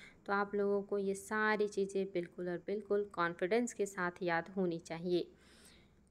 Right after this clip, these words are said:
बारा ताप विद्युत एवं करछना ताप विद्युत केंद्र की स्थापना किस जिले में की गई है? आपको बताना है बारा ताप विद्युत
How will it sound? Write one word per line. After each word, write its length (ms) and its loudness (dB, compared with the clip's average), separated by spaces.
बारा 520 6
ताप 280 2
विद्युत 440 4
एवं 280 6
करछना 640 2
ताप 340 0
विद्युत 360 2
केंद्र 320 4
की 180 4
स्थापना 440 -2
किस 340 0
जिले 280 4
में 160 2
की 220 0
गई 220 4
है? 240 6
आपको 240 4
बताना 340 6
है 200 4
बारा 480 4
ताप 340 -2
विद्युत 420 2